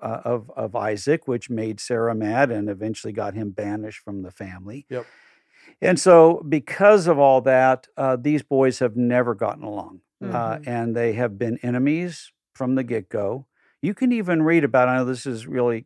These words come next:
Speaker 1: going way off, but you can read about the Babylonian exile and them coming back.
Speaker 3: Hmm.
Speaker 1: The Arab population, which are the Ishmaelites,
Speaker 3: Yeah.
Speaker 1: are the ones that are giving the Jews a hard time of rebuilding with Nehemiah.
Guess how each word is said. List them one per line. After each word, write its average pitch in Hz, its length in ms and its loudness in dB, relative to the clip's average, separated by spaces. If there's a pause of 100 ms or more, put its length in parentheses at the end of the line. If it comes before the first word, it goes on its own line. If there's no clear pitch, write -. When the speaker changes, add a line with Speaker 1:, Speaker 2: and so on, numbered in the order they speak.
Speaker 1:
going 120 320 -4
way 120 180 -4
off, 143 320 0
but 123 180 -4
you 160 120 -8
can 214 180 -10
read 175 160 -2
about 147 240 0
the 120 60 -10
Babylonian 123 680 0
exile 120 540 -2
and 117 100 -2
them 113 140 -6
coming 120 380 -6
back. 147 360 -2 (280)
Speaker 3:
Hmm. 185 180 -8
Speaker 1:
The 117 220 -6
Arab 131 260 2
population, 143 880 0
which 123 220 -6
are 123 80 -2
the 139 160 -2
Ishmaelites, 120 720 -4 (240)
Speaker 3:
Yeah. 151 180 -14
Speaker 1:
are 120 160 2
the 120 120 -2
ones 131 300 2
that 131 100 -2
are 123 80 -4
giving 135 400 0
the 127 80 -4
Jews 135 320 -4
a 120 60 -2
hard 123 260 0
time 147 320 -2
of 120 180 -4
rebuilding 123 640 -2
with 101 160 -14
Nehemiah. 120 640 -8